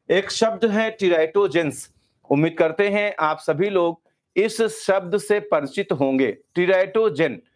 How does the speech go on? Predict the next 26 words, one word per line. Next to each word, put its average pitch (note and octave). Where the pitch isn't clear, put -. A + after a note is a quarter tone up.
आपसे F#3
पूछा A3+
जाए A#3
tiritogens F#3
क्या F3
होते F3
हैं, C#3+
तो E3
आप D#3+
सभी F#3
लोग F#3
बताने E3+
में G3
सक्षम G3
होंगे C#3
कि F#3
tiritogens F3
का G3
मतलब D#3+
क्या D3+
होता C3+
है। A#2
एक A3+
है B3
postmortem G#3+
care, E3